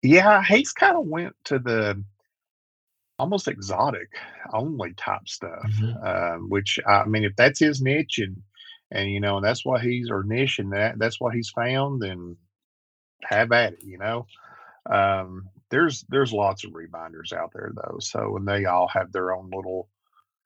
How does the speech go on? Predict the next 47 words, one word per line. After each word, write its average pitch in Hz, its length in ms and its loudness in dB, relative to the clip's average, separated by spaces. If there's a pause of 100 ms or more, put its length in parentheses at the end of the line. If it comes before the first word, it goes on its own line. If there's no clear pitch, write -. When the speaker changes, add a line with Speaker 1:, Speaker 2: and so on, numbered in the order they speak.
(160)
Speaker 1:
you 104 80 -2
know, 92 140 0
things 95 360 -2
that 92 140 -2
they're 92 140 2
good 92 260 0
at. 87 160 2
I, 104 180 8
I 117 120 8
like 123 300 4
that 101 180 -12
Jeff 104 440 -6
at 101 160 -16
P 104 140 -8
T 98 180 -8
L 92 200 -2
is - 100 -6
just - 220 -8 (160)
kinda 98 180 -2
stuck 95 320 -2 (100)
with 92 200 -2
Speaker 2:
Yeah. - 80 -6
Speaker 1:
the, 87 120 -6 (540)
"I 95 160 4
just 95 260 -4
make 95 260 0
beautiful 98 520 0
leather-bound 98 720 0
books," 87 420 -8
and 82 320 -10
there 82 100 -4
Speaker 2:
They're 123 80 2
Speaker 1:
you 92 120 -2
Speaker 2:
so 117 240 -2
Speaker 1:
go. - 60 -4
Speaker 2:
classic. 143 600 0
Speaker 1:
<laughs> - 40 -4 (600)
They 107 180 8
are, 87 240 -4 (160)
they 92 140 -2
are. 87 280 -6
Speaker 2:
Just 117 160 -8
can't 117 300 -4
beat 107 100 -4
Speaker 1:
Uh, 101 220 8
Speaker 2:
Jeff. 104 80 -4
Speaker 1:
and 101 180 0